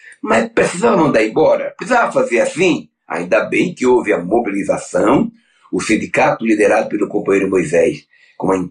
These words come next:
imensa capacidade, e a militância fizeram a pressão, a empresa recuou e colocou um, lá um,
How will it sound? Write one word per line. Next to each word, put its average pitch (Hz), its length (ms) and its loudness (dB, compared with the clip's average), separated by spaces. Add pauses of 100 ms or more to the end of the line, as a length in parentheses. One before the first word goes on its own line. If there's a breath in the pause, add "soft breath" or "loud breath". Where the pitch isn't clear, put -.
imensa 170 520 2
capacidade, 92 880 -2
e 95 60 -2
a 95 60 2
militância 107 840 -2 (240 soft breath)
fizeram 98 420 2
a - 80 -2
pressão, - 380 0
a 131 40 2
empresa 127 320 2
recuou 147 760 2 (280 loud breath)
e 92 60 -6
colocou 117 480 2
um, 127 120 2
lá 110 300 2
um, 110 180 -6